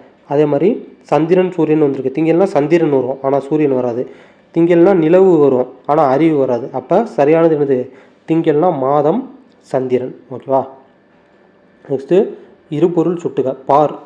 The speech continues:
பார்னா பார்த்தல் மற்றும் உலகம். நெக்ஸ்ட்டு, அடைப்புக்குள் உள்ள சொல்லை தகுதியான இடத்துல சேர்க்க. நன்மை.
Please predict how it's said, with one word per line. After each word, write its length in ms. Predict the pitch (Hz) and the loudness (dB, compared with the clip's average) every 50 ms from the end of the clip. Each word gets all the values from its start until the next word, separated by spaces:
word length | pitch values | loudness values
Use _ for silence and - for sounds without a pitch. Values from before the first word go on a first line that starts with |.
| - - | -6 -2
பார்னா 420 | 135 139 156 - 156 175 214 226 - - | 0 0 0 0 2 0 0 -2 -2 0
பார்த்தல் 440 | 135 139 160 160 170 - 185 196 | 0 0 0 0 0 0 0 0
மற்றும் 500 | 185 151 139 131 - - 196 285 - - - - _ _ _ _ - | 2 0 -2 -4 -4 -4 -4 -4 -4 -10 -18 -20 _ _ _ _ -10
உலகம். 420 | - 123 120 123 113 113 113 113 - - _ _ _ _ _ _ _ _ _ _ _ _ _ _ _ _ _ _ _ _ _ _ - | -6 -4 -4 -4 -4 -6 -10 -12 -14 -20 _ _ _ _ _ _ _ _ _ _ _ _ _ _ _ _ _ _ _ _ _ _ -8
நெக்ஸ்ட்டு, 200 | - 131 127 - | -6 -6 -6 -2
அடைப்புக்குள் 500 | - 165 139 131 147 160 160 160 - - | 0 0 2 2 2 0 -2 -2 -4 -4
உள்ள 280 | 170 160 151 147 147 175 | -2 -2 -2 0 0 -2
சொல்லை 420 | 190 - 151 139 143 180 220 208 | -2 0 -2 0 0 0 -2 -2
தகுதியான 440 | - - 139 139 139 151 151 151 151 | -2 -2 -2 0 0 0 0 2 0
இடத்துல 160 | 139 135 - | 0 -2 -4
சேர்க்க. 280 | 139 131 143 135 - 127 | -4 -4 -4 -6 -4 -4
நன்மை. 720 | 117 117 123 139 147 151 151 139 139 139 135 131 123 - | -4 -2 -2 -2 -2 -2 -2 0 0 0 0 0 -4 -8